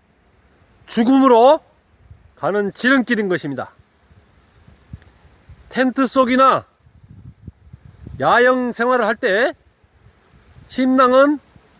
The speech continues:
필수입니다. 침낭 속에 물을 끓여서 이와 같은 통에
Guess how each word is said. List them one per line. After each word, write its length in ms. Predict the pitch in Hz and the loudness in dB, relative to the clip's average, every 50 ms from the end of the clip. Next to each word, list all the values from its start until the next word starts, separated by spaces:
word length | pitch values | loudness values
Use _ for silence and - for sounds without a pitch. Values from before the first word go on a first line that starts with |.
| _ _ - _ - - _ _ - - - | _ _ -20 _ -20 -20 _ _ -20 -18 -6
필수입니다. 640 | - 262 302 - - 294 254 220 196 165 120 95 - - - - - - - - - - - - - - - - - - - - - - - - _ _ _ - - | -2 -2 -2 0 0 -2 -2 -2 -2 -2 -4 -4 -8 -14 -16 -16 -14 -12 -12 -10 -10 -10 -8 -8 -8 -8 -8 -10 -10 -10 -12 -12 -18 -20 -20 -20 _ _ _ -20 -18
침낭 500 | - - 269 269 262 269 269 285 285 269 | -12 -10 -8 -6 -4 -2 0 0 -2 -2
속에 440 | - - 294 277 277 277 240 - - _ _ _ _ _ _ _ _ - - _ _ _ _ _ _ _ _ _ _ _ _ - _ _ _ _ _ _ - | -2 -4 -2 0 0 0 0 -2 -6 _ _ _ _ _ _ _ _ -20 -20 _ _ _ _ _ _ _ _ _ _ _ _ -20 _ _ _ _ _ _ -8
물을 320 | 123 151 196 226 240 226 | -4 -2 0 2 2 0
끓여서 640 | - - 262 262 254 220 240 202 196 233 285 320 294 _ _ _ _ _ _ - _ _ - - - - - _ - - - - - - - - - - - - - - - | 0 0 0 0 2 2 2 2 2 2 2 0 -2 _ _ _ _ _ _ -20 _ _ -20 -20 -20 -20 -20 _ -20 -20 -20 -20 -16 -14 -14 -12 -14 -14 -14 -12 -12 -10 -6
이와 260 | - 190 214 233 247 | -2 0 2 2 2
같은 240 | 247 247 - 240 233 | 2 0 0 -2 -4
통에 500 | 220 233 240 240 226 214 226 262 302 | -2 -2 -2 0 0 0 0 -2 -2